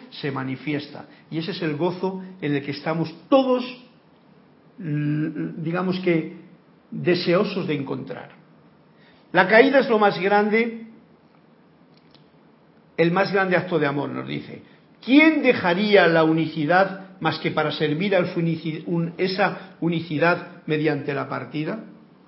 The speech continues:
O sea, vamos a ver cómo lo puedo explicar. Cuando uno en la unidad, en la unicidad se, se siente pleno y es completo, que es, digamos, que la totalidad de la divinidad, del ser supremo,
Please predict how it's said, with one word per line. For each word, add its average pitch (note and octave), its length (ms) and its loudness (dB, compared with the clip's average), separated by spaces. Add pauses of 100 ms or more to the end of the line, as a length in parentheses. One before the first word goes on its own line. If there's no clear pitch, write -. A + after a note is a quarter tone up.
(380)
O - 40 -20
sea, C3+ 400 -4 (840)
vamos D3 160 -2
a D3+ 40 -2
ver D3+ 80 -6
cómo C#3+ 200 -6
lo C3+ 300 -4
puedo D3+ 160 -2
explicar. C3+ 560 -8 (1300)
Cuando E3+ 320 4
uno A#3 240 4
en A3+ 80 2
la G#3+ 80 6
unidad, F#3+ 600 0
en D#3+ 100 -2
la D#3 80 2
unicidad D#3+ 400 0
se, - 240 -6 (300)
se - 220 -6
siente F#3 420 0
pleno F#3+ 640 4
y D3 100 -4
es D#3 140 -6
completo, E3 920 2
que D#3 140 -2
es, D3 160 -8
digamos, D3+ 380 -4
que D3+ 100 -8
la C#3 120 -4
totalidad C#3+ 680 -2
de C#3+ 200 -8
la C3+ 260 -4
divinidad, C#3+ 720 -4
del C3+ 340 -8
ser F3+ 300 -2
supremo, F#3 720 0